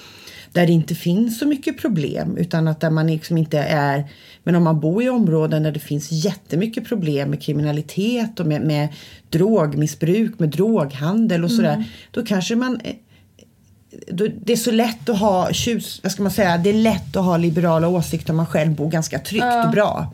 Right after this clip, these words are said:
Speaker 2: verkligen.
Speaker 1: Men om man själv bor i ett utsatt område eller själv har varit utsatt för massa saker i livet,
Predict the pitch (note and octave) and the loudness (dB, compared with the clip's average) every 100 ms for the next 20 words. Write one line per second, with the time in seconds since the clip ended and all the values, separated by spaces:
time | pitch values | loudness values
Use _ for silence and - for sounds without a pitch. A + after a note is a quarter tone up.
0 | - B3 A#3+ A3 - A3+ - G3 - - | -4 -2 0 -2 -4 -6 -6 -10 -14 -6
1 | F#3 F#3 F3+ E3+ F3+ G3+ F3+ F#3+ A#3 C4 | -2 0 0 0 0 2 2 2 0 -2
2 | B3 A3 G3 F3+ F3 E3 D#3 D#3 D#3 D#3+ | -4 -4 -4 -4 0 0 2 0 0 -2
3 | - A#3 B3 A#3+ A3+ A3+ A3+ - F3 E3+ | -2 0 0 0 0 -2 -4 -4 -8 -6
4 | E3 D#3 D3+ - C#3+ C#3+ - C#3+ C#3+ C#3 | -4 -2 -4 -6 -6 -8 -8 -6 -4 -6
5 | - C#3+ - | -6 -8 -10